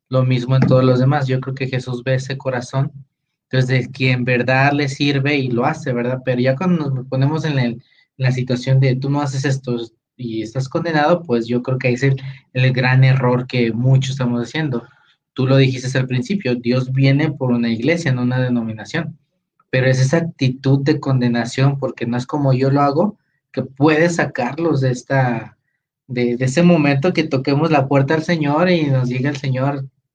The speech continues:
"No te reconozco", ¿verdad? Entonces, eh, y algo que estaba aquí recordando y me trajo a la mente, esta, este, esta s-, situación me recuerda a esa persona que tú dices, esa cultura que tú viviste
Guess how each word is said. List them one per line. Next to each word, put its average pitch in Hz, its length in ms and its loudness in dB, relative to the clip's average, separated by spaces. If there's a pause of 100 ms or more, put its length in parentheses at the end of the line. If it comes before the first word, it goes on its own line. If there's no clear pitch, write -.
"No 101 160 -20
te 135 160 -8
reconozco", 131 680 -6 (460)
¿verdad? 127 320 -4 (400)
Entonces, 139 420 -2 (840)
eh, 156 560 2 (460)
y 175 100 0
algo 208 240 2
que 208 120 0
estaba 185 280 0
aquí 196 220 -2
recordando 180 440 0
y 180 60 2
me 165 140 -2
trajo 151 240 -6
a - 20 -6
la 165 80 -6
mente, 165 320 -8
esta, 156 180 -10
este, 202 460 -4
esta 202 300 -2
s-, 202 180 -4 (380)
situación 156 500 -4
me 180 80 0
recuerda 165 440 -2
a 170 60 -2
esa 170 200 -2
persona 156 380 -8
que 156 100 -10
tú 151 100 -10
dices, 151 160 -10
esa 165 320 -4
cultura 160 460 0
que 160 100 -10
tú 147 260 -6
viviste 147 460 -4